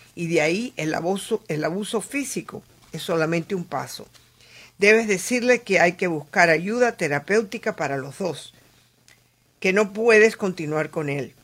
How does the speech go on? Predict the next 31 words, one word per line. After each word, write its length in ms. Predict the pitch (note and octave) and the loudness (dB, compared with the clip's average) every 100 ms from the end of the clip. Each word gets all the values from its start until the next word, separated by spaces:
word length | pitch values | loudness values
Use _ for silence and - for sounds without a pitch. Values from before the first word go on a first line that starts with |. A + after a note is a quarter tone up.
| _ _ _ | _ _ _
si 140 | F3+ | -10
no 140 | D#3 D#3 | -6 -4
buscan 420 | D#3 D#3 - D3+ | -6 -10 -10 -8
ayuda. 440 | C#3+ D3 C3 - _ _ | -6 -6 -8 -12 _ _
Eso 400 | F3 F3+ G#3+ - _ _ | -10 -6 -6 -8 _ _
tienes 480 | F3 E3+ E3 F3+ - | -8 -6 -4 -6 -8
que 140 | F#3 | -10
hacerlo 500 | D3 - G3+ F#3+ F#3 | -6 -2 0 0 -4
cuando 340 | - C#3 D3 | -6 -8 -6
no 200 | D3 D3+ | -6 -6
haya 260 | D#3 D#3+ E3+ | -6 -6 -8
crisis. 640 | - D#3 C#3 - - - _ _ _ _ - | -10 -12 -10 -12 -16 -20 _ _ _ _ -10
Asegúrale 760 | E3+ - F3 G#3 A3+ A#3 A3+ | -6 -4 -4 -2 0 2 0
que 120 | G#3 | -2
le 220 | D3 D3 E3+ | -6 -4 -2
amas 420 | F#3 A3 A#3 - _ _ _ _ | 0 -2 -6 -12 _ _ _ _
para 280 | D#3+ D3+ D3 | -2 -2 -4
que 140 | D#3 | -8
no 340 | D3 E3+ G#3 A3 | -6 -4 -4 -6
se 240 | - - C#3+ | -12 -2 -2
altere. 580 | C#3+ - D#3+ D3 C3+ - - - - | -2 -6 -4 -4 -8 -18 -20 -20 -20
Si 200 | - - | -6 -4
te 160 | F3+ F3+ | 2 4
dice 360 | F#3+ A3+ - A3+ | 4 2 0 0
que 140 | E3+ | 2
no 180 | D#3 E3 | 4 6
va, 260 | G3 C4+ D4+ | 8 6 4
le 160 | E3+ D#3+ | -2 0
dices 400 | E3+ - F#3+ - | -2 -4 -10 -6
que 80 | |
entonces 500 | D#3 D3 D#3 D#3 E3 | -8 -4 -4 -4 -8